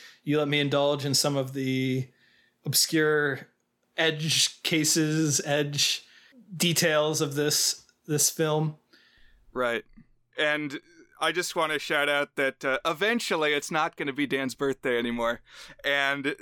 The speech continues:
Speaker 2: then we'll be into the, uh, Movies About Making Movies month. And I saw a lot of parallels in this one with a couple films that you'll see over the course of that,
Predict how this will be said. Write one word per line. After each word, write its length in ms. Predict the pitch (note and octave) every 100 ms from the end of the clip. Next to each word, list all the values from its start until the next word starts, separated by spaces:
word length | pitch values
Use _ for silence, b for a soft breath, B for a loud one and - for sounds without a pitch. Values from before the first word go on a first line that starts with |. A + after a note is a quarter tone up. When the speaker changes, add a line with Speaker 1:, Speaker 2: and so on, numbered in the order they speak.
| D3+ C3
Speaker 2:
then 340 | D#3+ E3+ E3+
we'll 220 | D#3+ D#3
be 200 | C3+ D#3
into 300 | D#3 D3+ D#3+
the, 300 | C#3 D3 C3+
uh, 200 | C3 B2+ C3+ - -
Movies 460 | D3 E3+ F3+ F3+
About 240 | E3+ D3 D3
Making 320 | D3+ D3 C#3+
Movies 320 | C#3+ C#3+ C3+
month. 400 | C#3 C3 B2 - -
And 300 | D3 D3 C#3+ -
I 140 | D3+
saw 280 | E3+ - G3
a 40 | D#3+
lot 160 | E3
of 80 | D#3+
parallels 640 | F3+ F3 D3+ C#3+ C3 C3
in 260 | - C#3+ C#3
this 260 | D3 C#3+ -
one 400 | C#3 B2+ B2 A#2+ B B B
with 260 | D3+ C#3
a 120 | B2+ C3+
couple 800 | - - D#3+ E3 D3 C#3+ C3+ b b b b - D3
films 400 | - D#3+ C#3+ C3+
that 200 | C#3 -
you'll 120 | C3+
see 260 | - C#3 B2+
over 180 | B2 B2
the 120 | A#2+
course 340 | - C3 -
of 120 | B2
that, 360 | A#2 A#2+ A#2+ -